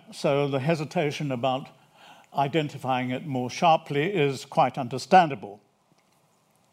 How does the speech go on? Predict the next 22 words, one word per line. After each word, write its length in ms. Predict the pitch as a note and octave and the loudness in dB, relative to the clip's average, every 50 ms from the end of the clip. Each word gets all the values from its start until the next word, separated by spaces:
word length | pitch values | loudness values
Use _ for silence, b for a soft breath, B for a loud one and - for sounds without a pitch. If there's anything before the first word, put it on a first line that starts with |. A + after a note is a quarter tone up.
| _ _ _ B B B B B B B B B | _ _ _ B B B B B B B B B
uh, 180 | C#3 C3+ C#3 C#3 | 4 4 4 2
because 520 | C3+ C#3+ C3+ - F3 E3 C#3+ B2 - - B B B B _ | 0 -4 -4 0 0 -2 -2 -2 -6 -14 B B B B _
they 80 | C#3 | -2
were 120 | C3 C3 B2 | 0 0 2
not 200 | C3 C3+ B2+ - | 0 0 0 -2
only 240 | C#3 A#2+ A#2+ A#2+ A#2 | -6 -4 -4 -4 0
hanged 340 | A#2+ D#3 D3 C#3 C#3+ C3+ | 0 0 0 0 -2 -4
but 140 | B2 C#3 B2 | -6 -4 -4
also 260 | D3 C3 A#2+ - D#3+ | -4 -4 -4 -4 -6
decapitated, 960 | C3+ A2+ F3 D#3+ - G#3+ B3 A#3 A#3 E3+ - - A#2 B2 B2 A#2+ - A#2 - - | -4 -4 -6 -4 2 2 2 2 2 -4 -10 -10 -10 -10 -12 -14 -16 -16 -12 -8
and 140 | C#3+ C#3 | -4 -2
there's 180 | D3+ E3 E3 D#3+ | -2 -2 0 4
no 200 | G#3 A3+ A3+ G3 | 4 4 4 4
hint 280 | D#3+ F#3+ G3 F#3+ - D#3+ | 2 2 2 2 0 0
of 140 | C#3+ F#2 | -4 -4
this 320 | G#2+ A2 G2+ - - - - _ B B B B B B | -6 -10 -12 -12 -18 -20 -20 _ B B B B B B
in 120 | - C3+ B2+ | -6 -4 -4
the 80 | B2+ | -2
drawing. 440 | A#2+ B2 C#3+ B2+ A2 G#2+ G2+ G#2 - _ _ _ _ _ _ - - _ _ _ _ _ _ - B B B B B B B B B B B | -2 -2 -2 -2 -2 -4 -8 -16 -20 _ _ _ _ _ _ -20 -20 _ _ _ _ _ _ -20 B B B B B B B B B B B
All 140 | A3+ A#3 A3 | 6 6 6
the 100 | A3 G3 | 6 0
same, 400 | - E3+ C3+ A#2+ A#2+ A2+ C3 | 2 0 0 0 -2 -6 -10